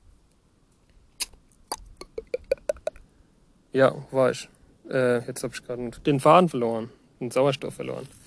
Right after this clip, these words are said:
Äh, genau, der, der, dein Körper macht eigentlich alles perfekt mit dem, was er erfahren hat und was, wie dein Leben so aussieht. Also wenn du den ganzen Tag Excel-Tabellen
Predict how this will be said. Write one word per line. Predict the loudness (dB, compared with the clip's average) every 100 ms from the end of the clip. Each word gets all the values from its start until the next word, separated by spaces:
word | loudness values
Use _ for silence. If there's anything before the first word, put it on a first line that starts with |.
| -20 -18 -18 -20 -2
Äh, | 4 6
genau, | 8 6
der, | 4 0
der, | 4 2 2 -4 _
dein | 2 6
Körper | 8 8 8
macht | 6 6
eigentlich | 6 6 2 0 -2 -6 -12
alles | -6 0 0 0
perfekt | -6 -4 -2 0 -2 -6 -14 -10
mit | -8 -2
dem, | -2 -2 -6 -8
was | -6 -6 -6
er | -6 -6
erfahren | -6 -8 -8 -8
hat | -10
und | -12 -10 -10 -10
was, | -10 -10 -14 -18 _ _ -20 -20 -20 -20 -20 -20 -20 _ _
wie | -4
dein | -2
Leben | -2 -4 -2
so | -4
aussieht. | -4 -8 -18 -16
Also | -12 -8 -8
wenn | -10
du | -14 -16 -20 _ _ _ _ -20 -20 -20 -8
den |
ganzen | -6 -6 -6
Tag | -6 -6
Excel-Tabellen | -8 -6 -4 -2 0 -2 -4 -8